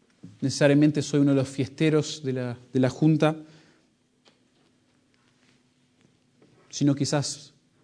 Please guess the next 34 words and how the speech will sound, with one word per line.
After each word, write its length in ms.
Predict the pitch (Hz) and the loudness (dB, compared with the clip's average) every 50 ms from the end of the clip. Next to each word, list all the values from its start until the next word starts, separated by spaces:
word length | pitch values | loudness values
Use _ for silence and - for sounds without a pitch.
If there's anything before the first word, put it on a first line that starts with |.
| _ _ _ _ | _ _ _ _
soy 280 | - - - 160 151 | -8 0 2 4 4
más 160 | 151 151 151 | 6 4 4
de 60 | 151 151 | 2 2
asociarme 580 | - 147 139 - - 165 151 151 156 151 143 | 0 -2 -4 0 2 2 4 4 4 2 2
con 200 | 151 - 139 135 | 0 0 0 0
el 280 | 139 139 131 131 123 - - - - _ _ | 0 0 0 -2 -2 -4 -10 -20 -20 _ _
que 120 | - 139 | -10 -8
causa 400 | 123 - 156 151 151 151 - 151 | -2 0 2 2 2 2 0 0
vergüenza 440 | 135 135 127 131 143 151 151 147 - 123 | 0 0 2 2 4 4 2 2 -2 -6
ajena 360 | - - 160 156 135 123 117 | -4 -2 0 0 0 -2 -4
cuando 460 | - 120 120 117 117 113 110 113 - - _ _ _ _ _ | -6 -6 -4 -4 -4 -6 -8 -10 -16 -20 _ _ _ _ _
entra 340 | - 135 127 123 113 123 120 | -4 -2 -2 -2 -2 -4 -4
a 40 | 120 | -4
la 80 | 120 113 | -4 -6
fiesta 420 | - - 135 127 - - 123 117 | -6 -8 -8 -8 -8 -10 -8 -8
y, 160 | 110 113 117 - - | -8 -10 -12 -16 -12
y 60 | - | -8
ma-, 220 | 117 120 120 120 120 | -8 -6 -6 -6 -4
la 100 | 123 123 | -4 -2
mayoría 540 | 127 123 - - 123 127 131 127 120 113 - - - - | -4 -4 -4 -2 -2 0 0 0 -2 -4 -8 -14 -20 -14
se 100 | - - | -12 -8
siente 240 | - 139 135 127 127 | -4 -4 -2 -2 -2
incómoda 440 | 123 127 127 151 143 135 123 117 113 | -4 -2 0 0 0 0 0 -4 -6
al 80 | 113 | -8
sentirlos 420 | 110 - 117 113 127 117 113 107 110 | -8 -8 -8 -8 -8 -8 -10 -10 -10
allí. 240 | 110 104 - 117 107 - _ _ _ _ _ _ _ _ _ _ _ _ _ _ - - - _ _ _ _ _ _ _ _ _ _ _ _ _ _ _ _ _ _ _ _ _ _ _ _ _ _ _ _ _ _ _ _ _ _ _ _ _ _ - _ _ _ _ _ _ _ _ _ _ _ _ _ _ _ _ _ _ - | -12 -12 -12 -14 -16 -18 _ _ _ _ _ _ _ _ _ _ _ _ _ _ -20 -20 -20 _ _ _ _ _ _ _ _ _ _ _ _ _ _ _ _ _ _ _ _ _ _ _ _ _ _ _ _ _ _ _ _ _ _ _ _ _ _ -20 _ _ _ _ _ _ _ _ _ _ _ _ _ _ _ _ _ _ -4
Y 60 | - | -4
el 60 | 123 | -2
punto 280 | 123 139 151 151 139 143 | 2 4 4 4 4 2
es 80 | 135 - | -2 -4
que 100 | 135 123 | -6 -10
Jesús 320 | - - - 147 - - | -8 -6 -6 -6 -6 -4
es 300 | 135 123 - - - - | -6 -6 -6 -8 -10 -10
accesible. 760 | - 127 135 - - - 135 120 - - - 135 123 120 120 | -8 -10 -8 -6 -6 -6 -4 -4 -4 -2 -2 -4 -4 -6 -10